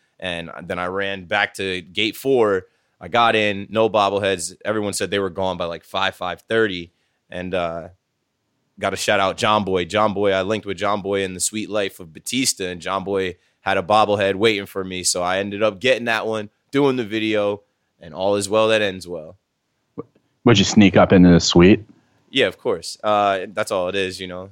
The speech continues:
Speaker 1: Suite
Speaker 2: Just
Speaker 1: Life,
Speaker 2: at
Speaker 1: Suite Life of Batista, man. It's like, hey, man, if you got Yankees Twitter I R L in there, uh, I'm on my way. And then I just came through, and John Boy was in there, and, uh, my fiance was like, "Yeah, Keith is devastated. He didn't get a bobblehead." And I legit was. I was like, "Man, I had an idea for a video,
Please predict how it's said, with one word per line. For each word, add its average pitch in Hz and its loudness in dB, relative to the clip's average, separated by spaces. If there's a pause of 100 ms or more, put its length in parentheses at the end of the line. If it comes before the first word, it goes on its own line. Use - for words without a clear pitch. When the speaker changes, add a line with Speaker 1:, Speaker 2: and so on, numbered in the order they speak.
Speaker 1:
Suite - -10
Speaker 2:
Just 117 6
Speaker 1:
Life, 110 6
Speaker 2:
at - 0
Speaker 1:
Suite 123 -6
Life 117 0
of 117 -12
Batista, 120 -10
man. 101 -4
It's 104 -10
like, 101 -2
hey, 113 0
man, 104 -8
if 98 -16
you 107 -14
got 113 0
Yankees 117 -6
Twitter 120 -2
I 117 2
R 117 2
L 123 2
in 123 -2
there, 127 0 (380)
uh, 92 -4
I'm 101 -4
on 110 0
my 107 2
way. 107 0 (260)
And 95 -12
then 92 -6
I 98 -2
just 95 -6
came 107 -6
through, 120 -2
and 98 -8
John 98 -4
Boy 104 -6
was 107 -8
in 110 -10
there, 120 -2
and, 95 -8 (360)
uh, 92 -6
my 98 0
fiance 107 -2
was 101 -4
like, 90 -6
"Yeah, 85 -20
Keith - -12
is 90 -12
devastated. 87 -10
He 101 -6
didn't 98 -8
get 92 -4
a 87 -4
bobblehead." 90 -4
And 98 -2
I 131 4
legit 123 2
was. 98 2
I 101 -2
was 107 -2
like, 104 0
"Man, 120 -2
I 139 2
had 123 0
an 101 -8
idea 92 -8
for 87 -12
a 90 -14
video, 131 2